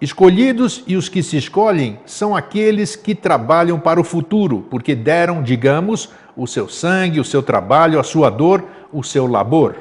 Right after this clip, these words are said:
É um direito adquirido. A única coisa que os homens ainda não conseguiram enganar foi esse espírito avatárico, e por isso disse o Cristo: "Muitos serão chamados, poucos os escolhidos."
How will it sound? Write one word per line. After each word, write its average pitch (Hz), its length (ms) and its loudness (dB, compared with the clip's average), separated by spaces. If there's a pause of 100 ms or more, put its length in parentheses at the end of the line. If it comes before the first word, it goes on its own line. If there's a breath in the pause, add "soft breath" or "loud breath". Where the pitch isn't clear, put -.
(540 loud breath)
É 123 120 -2
um 151 120 2
direito 175 720 2
adquirido. 156 800 0 (260 loud breath)
A 120 120 0
única 226 300 2
coisa 185 260 4
que 170 100 -2
os 156 140 0
homens 156 300 0
ainda 151 200 -2
não 147 160 -2
conseguiram 139 580 0
enganar 131 460 0
foi 175 220 2
esse 180 220 0
espírito 190 680 -6
avatárico, 143 880 0 (320 loud breath)
e 143 100 -2
por 151 280 4
isso - 340 -2
disse 156 460 -4
o 190 80 -4
Cristo: - 500 -6 (440 soft breath)
"Muitos 214 500 -2
serão 202 260 2
chamados, 180 640 0
poucos 170 720 0
os 143 220 -2
escolhidos." 110 760 -4